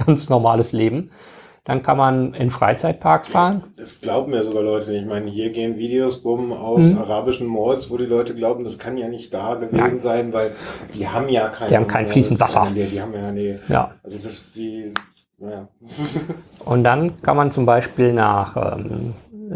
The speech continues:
Speaker 1: Slemani fahren, die andere große Stadt. Und da gibt's zum Beispiel das I-S-Museum, also vom Kampf gegen den I S. Irre gutes Museum, also auch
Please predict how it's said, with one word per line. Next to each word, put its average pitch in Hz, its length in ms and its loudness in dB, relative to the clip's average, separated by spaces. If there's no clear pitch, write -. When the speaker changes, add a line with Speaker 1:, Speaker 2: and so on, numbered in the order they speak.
Speaker 1:
Slemani 110 560 2
fahren, 185 480 2
die 117 260 2
andere 139 380 2
große 156 320 2
Stadt. - 380 0
Und 131 100 0
da 120 100 6
gibt's 123 220 -2
zum 113 140 2
Beispiel 113 360 2
das 104 360 2
I-S-Museum, 170 840 0
also 123 220 -4
vom 110 340 -2
Kampf 123 260 -2
gegen 117 260 2
den 107 180 0
I 107 100 -2
S. - 320 -4
Irre 165 240 4
gutes 165 500 2
Museum, 127 420 2
also 120 180 2
auch - 240 4